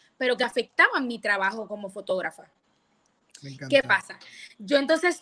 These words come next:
Speaker 1: cada vez que salía de una boda y me pasaba algo, mis asistentes son testigos, tú les puedes preguntar, porque esto es verídico todo. <laughs> Yo salía bien frustrada y les decía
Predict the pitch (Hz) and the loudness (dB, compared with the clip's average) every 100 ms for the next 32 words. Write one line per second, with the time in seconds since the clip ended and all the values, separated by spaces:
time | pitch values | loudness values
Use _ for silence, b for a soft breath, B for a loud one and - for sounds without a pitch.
0 | _ - 269 277 320 330 - 330 - 302 | _ 8 10 10 6 -4 -6 -6 -4 -4
1 | 320 302 233 240 277 285 254 190 185 190 | -4 -6 -4 -4 -2 -2 -4 -4 -6 -10
2 | _ _ _ b b b _ - 269 262 | _ _ _ b b b _ -8 -6 -6
3 | 254 254 254 233 262 262 214 240 254 294 | -8 -8 -8 -4 -4 -6 -4 0 6 6
4 | 269 233 208 208 214 226 262 269 277 262 | 6 0 -10 -10 -10 -8 -4 -4 -6 -8
5 | 247 311 370 359 311 - 240 214 214 240 | -4 -4 -4 -8 -10 -10 -8 -6 -2 -2
6 | 262 302 330 339 277 240 - 208 196 - | 2 0 2 2 2 -2 0 0 0 -8
7 | 233 220 285 240 247 - 294 294 285 226 | -12 -8 -2 0 0 -2 -8 -6 -6 -6
8 | 226 - _ 403 339 - - - 262 220 | -8 -10 _ -10 -10 -10 -14 -12 -10 -12
9 | - - 285 285 294 330 330 285 254 339 | -14 -2 0 2 2 2 0 -2 -6 -10
10 | - 359 330 247 262 254 262 233 220 262 | 2 4 6 4 4 0 -2 -2 -8 -8
11 | 220 160 | -6 -8